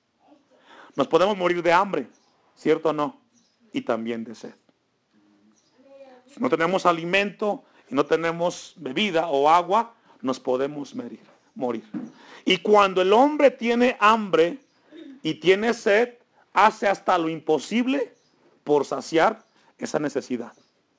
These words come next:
¿cierto o no? Son dos cosas importantes en la vida del ser humano. ¿Qué significa tener hambre y sed de justicia? Significa tener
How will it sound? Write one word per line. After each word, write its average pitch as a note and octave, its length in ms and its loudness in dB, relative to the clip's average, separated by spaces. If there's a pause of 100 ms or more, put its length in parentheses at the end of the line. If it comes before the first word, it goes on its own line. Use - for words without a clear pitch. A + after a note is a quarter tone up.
(140)
¿cierto - 480 -6
o - 20 -18
no? G2+ 180 -20 (1700)
Son A#3+ 640 4
dos F#3+ 300 2
cosas - 340 -4
importantes G3 760 0
en D3 180 -6
la C#3 120 2
vida E3+ 280 -2
del D3 140 -2
ser D3+ 160 -8
humano. B2+ 340 -8 (960)
¿Qué A#3+ 160 8
significa A#3 600 0
tener G3+ 400 0
hambre G#3 500 0
y G3 80 -6
sed F3+ 180 -2
de G3 80 2
justicia? F#3+ 880 -6 (640)
Significa F3 540 0
tener F3 340 0